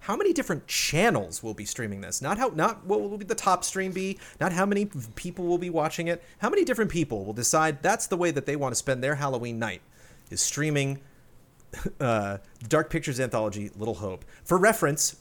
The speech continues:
right before we recorded this podcast, I checked, and it was about a hundred sixty, something around there. You gotta count that manually. If anybody knows how not to <laughs> count that manually, let me know. Next week, I'm gonna be scrolling a lot and counting that.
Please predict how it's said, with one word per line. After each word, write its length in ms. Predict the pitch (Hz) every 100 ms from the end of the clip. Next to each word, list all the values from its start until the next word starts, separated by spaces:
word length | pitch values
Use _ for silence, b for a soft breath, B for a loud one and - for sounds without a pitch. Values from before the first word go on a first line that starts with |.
| 123
right 180 | 127 202
before 200 | 233 247
we 80 |
recorded 260 | 233 226 214
this 80 | 135
podcast, 380 | 131 107 113 113
I 60 |
checked, 240 | 101 113 -
and 60 |
it 20 |
was 80 | 123
about 220 | 165 311
a 40 | 247
hundred 220 | 208 139
sixty, 420 | - 110 - - -
something 300 | - 175 156
around 260 | 123 110 98
there. 220 | 92 71 - B B
You 80 |
gotta 160 | 104 135
count 200 | 147 170
that 160 | 185 180
manually. 400 | 156 127 104 98
If 100 | -
anybody 280 | 170 202
knows 180 | 202 202
how 100 | 175
not 260 | 175 170 156
to 80 | 135
<laughs> 100 | -
count 180 | 175
that 160 | - 190
manually, 360 | 170 156 135 123
let 160 | 123
me 60 | 139
know. 220 | 127 107 - B B -
Next 180 | 117 135
week, 160 | 120
I'm 60 | 120
gonna 100 | 113
be 80 | 104
scrolling 440 | - 143 135 123
a 40 | 113
lot 180 | 101
and 80 | 95
counting 340 | - 110 98 98
that. 340 | 95 90 -